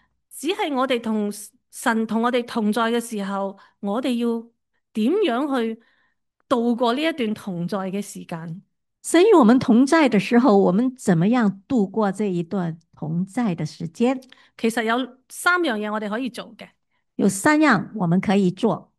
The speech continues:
Speaker 1: 我有一個習慣，我每個星期一呢，朝頭早都會有一段時間係靈修嘅。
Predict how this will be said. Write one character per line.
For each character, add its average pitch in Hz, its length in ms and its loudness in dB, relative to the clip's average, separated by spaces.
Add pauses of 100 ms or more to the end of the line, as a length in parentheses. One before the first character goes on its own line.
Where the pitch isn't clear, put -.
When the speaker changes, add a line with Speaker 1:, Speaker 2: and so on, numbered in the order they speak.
(560)
Speaker 1:
我 262 260 -2
有 277 140 0
一 302 40 0
個 392 120 -2
習 220 260 -6
慣， 208 400 -6
我 220 80 -6
每 254 160 -2
個 269 120 -2
星 349 180 -8
期 196 480 -10
一 240 60 -10
呢， 320 280 0 (320)
朝 320 220 2
頭 202 60 -2
早 196 200 -4
都 311 120 -4
會 262 100 -2
有 202 140 -2
一 262 40 -4
段 220 240 -4
時 196 300 -12
間 202 400 -4 (180)
係 208 440 -4 (100)
靈 175 320 0
修 214 300 2
嘅。 - 80 -10